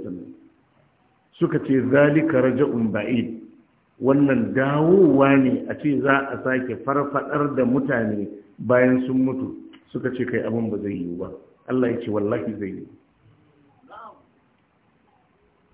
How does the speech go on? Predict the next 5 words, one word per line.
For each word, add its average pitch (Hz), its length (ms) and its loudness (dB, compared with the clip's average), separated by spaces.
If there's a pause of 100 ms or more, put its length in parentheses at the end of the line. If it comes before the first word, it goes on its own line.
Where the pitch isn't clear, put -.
(1700)
Allah 233 260 10
ya 165 180 6
ce, 143 140 4
"Qad 202 180 6
alimna 147 960 6